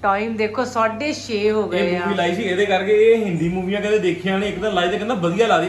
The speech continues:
Speaker 2: ਤਾਂ ਦਿਖਾਈ ਇਹਨੂੰ ਇਹ।
Speaker 1: ਹਾਂ।
Speaker 2: ਦ੍ਰਿਸ਼ਮ ਵਨ, ਹੁਣ ਕਹਿੰਦਾ ਦ੍ਰਿਸ਼ਮ ਟੂ ਵੀ ਦੇਖਣੀ ਆ। ਮੈਂ ਕਿਹਾ ਦੇਖਾਂਗੇ ਰਾਤ ਨੂੰ ਬਹਿ ਕੇ ਹੁਣ।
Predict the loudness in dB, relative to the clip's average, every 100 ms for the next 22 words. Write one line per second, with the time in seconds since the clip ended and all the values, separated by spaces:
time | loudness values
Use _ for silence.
0 | -2 0 0 2 2 2 0 0 -2 -4
1 | -14 -18 -12 -12 -4 -2 2 2 2 2
2 | 0 -2 0 0 2 2 2 2 2 2
3 | 2 2 0 0 -4 -12 -20 -12 -6 -4
4 | -2 -2 0 2 2 2 0 -2 -2 -2